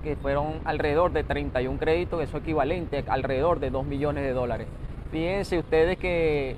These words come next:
nosotros como andamos recorriendo nuestro municipio, las seis parroquias, vemos tantas problemáticas en las comunidades que no vemos dónde se han invertido todos estos recursos que se aprobaron en el año dos mil veintidós.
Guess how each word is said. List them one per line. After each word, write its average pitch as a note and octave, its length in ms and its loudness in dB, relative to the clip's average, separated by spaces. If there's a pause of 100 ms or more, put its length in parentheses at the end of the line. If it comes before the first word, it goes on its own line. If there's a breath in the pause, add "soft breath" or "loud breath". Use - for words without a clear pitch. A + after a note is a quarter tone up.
nosotros D3 400 -4
como F3+ 200 0
andamos D#3 360 2
recorriendo F3 560 0
nuestro D3+ 260 -2
municipio, C#3 480 -2
las C3 160 2
seis C#3 160 0
parroquias, D#3+ 500 4
vemos D#3+ 320 0
tantas F3+ 300 0
problemáticas F3 680 0
en D3 40 -2
las C3+ 120 -4
comunidades D3 540 0
que D3 120 -2
no D3 140 -2
vemos F3+ 320 0
dónde F3 300 -2
se - 120 -4
han D#3+ 140 -2
invertido D#3+ 580 0
todos E3 180 2
estos F3 200 0
recursos E3 420 0
que D3+ 100 -2
se C#3+ 100 -4
aprobaron D#3 440 -2
en C#3 80 -4
el B2+ 140 -4
año C3+ 180 -4
dos C#3 140 -4
mil C3 140 -4
veintidós. C3 440 -4